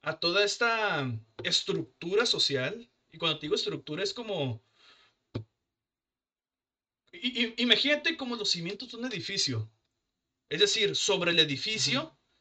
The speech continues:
Speaker 1: se constru-, digo, sobre los cimientos, perdón, se construye todo lo demás, ¿no? Eh, entonces, la, la cultura en ciencias sociales se entiende más o menos de esta manera, como una base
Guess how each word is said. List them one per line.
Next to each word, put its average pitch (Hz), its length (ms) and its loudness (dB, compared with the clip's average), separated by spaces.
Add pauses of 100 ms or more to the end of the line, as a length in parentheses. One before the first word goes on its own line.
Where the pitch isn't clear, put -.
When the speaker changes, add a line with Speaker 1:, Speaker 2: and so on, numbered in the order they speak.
Speaker 1:
se 196 160 2
constru-, 170 420 -4
digo, 214 200 8
sobre 196 160 4
los 180 100 2
cimientos, 208 340 4
perdón, 269 300 0
se - 120 2
construye 165 480 2
todo 175 200 0
lo 190 100 2
demás, 139 500 4
¿no? 175 260 -4 (560)
Eh, 156 500 10
entonces, 214 720 8
la, 165 760 8
la 175 160 6
cultura 190 720 4 (320)
en 120 360 4
ciencias 147 280 2
sociales 196 540 8
se 185 60 6
entiende 175 360 6
más 226 200 8
o 226 40 4
menos 220 200 2
de 190 60 6
esta 208 180 4
manera, 160 340 4
como 147 160 0
una 202 180 8
base 196 520 8